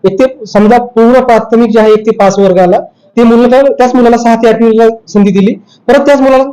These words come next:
नऊ ते दहावीला संधी दिली माध्यमिक वर्गाला. त्यामुळे एकाच मुलाची निवड चार वेळी झालेली आहे. त्यामुळे काय झालं की खूप मुलांचं नुकसान असं झालं की खालची जी मुलं आहेत त्यांना त्यांचं सिलेक्शन झालेलं नाहीये. आणि इथं असं झाल्यामुळे खूप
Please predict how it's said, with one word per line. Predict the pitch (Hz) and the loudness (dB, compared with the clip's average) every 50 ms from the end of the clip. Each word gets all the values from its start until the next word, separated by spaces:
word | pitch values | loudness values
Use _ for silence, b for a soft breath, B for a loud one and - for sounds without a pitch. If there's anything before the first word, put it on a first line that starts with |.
| - | -6
नऊ | 311 240 233 233 | -2 -2 0 0
ते | 233 | 0
दहावीला | 233 220 208 208 220 220 220 | 0 0 0 2 2 2 0
संधी | 214 214 214 208 190 | 0 0 0 0 0
दिली | 202 196 196 | 0 0 0
माध्यमिक | 190 196 185 165 202 202 - | 0 0 0 2 2 2 2
वर्गाला. | 180 170 151 143 143 139 - b b b b _ | 2 0 0 -2 -4 -4 -6 b b b b _
त्यामुळे | - 240 247 277 262 233 233 | -2 0 2 2 2 2 2
एकाच | 233 294 285 277 | 0 0 0 0
मुलाची | 254 254 247 240 247 254 | 0 0 0 0 0 0
निवड | 247 247 269 254 | 0 0 0 -2
चार | 247 - 247 233 | -2 0 0 2
वेळी | 233 226 208 | 2 2 2
झालेली | 185 180 156 151 135 127 | 0 0 -2 -2 -4 -6
आहे. | 123 - _ _ _ _ _ _ _ _ _ _ _ _ _ _ _ _ | -8 -14 _ _ _ _ _ _ _ _ _ _ _ _ _ _ _ _
त्यामुळे | 226 226 240 262 285 285 | 0 0 2 2 2 0
काय | 285 277 269 | 2 2 2
झालं | 262 254 254 277 | 2 2 0 0
की | 277 285 294 294 | -2 -2 -4 -6
खूप | - _ - 294 302 311 | -8 _ -4 -2 -2 0
मुलांचं | 294 262 254 247 240 269 | 0 0 0 0 0 0
नुकसान | 254 247 - 262 247 | -2 -2 -2 -2 -2
असं | 233 233 254 | -2 0 0
झालं | 226 220 240 | 0 0 0
की | 240 | -2
खालची | 226 - 220 202 247 240 | -2 -2 -2 -2 0 0
जी | 247 | 0
मुलं | 240 233 226 233 | 2 2 2 2
आहेत | 226 214 185 - 202 - _ _ _ _ _ _ _ _ _ _ - | 2 2 0 -2 -6 -12 _ _ _ _ _ _ _ _ _ _ -2
त्यांना | 214 214 220 240 247 254 | 0 2 2 2 2 0
त्यांचं | 247 233 226 214 247 226 | 0 0 -2 0 -2 -2
सिलेक्शन | 233 226 214 208 226 220 | -2 -2 -2 0 0 0
झालेलं | 208 202 196 202 202 208 208 | 0 2 2 2 2 2 2
नाहीये. | 196 185 175 175 185 214 - - b b b b b - | 2 2 0 0 0 -2 -2 -4 b b b b b -2
आणि | 208 208 220 254 269 | 0 0 2 0 0
इथं | 269 240 220 226 277 277 294 277 - - | 0 -2 -2 0 0 0 0 0 -2 -6
असं | 185 - 269 | -4 0 0
झाल्यामुळे | 262 254 254 254 262 269 262 - | 2 2 2 2 0 -2 -2 -2
खूप | - 320 330 - - | -2 -2 -2 -4 -8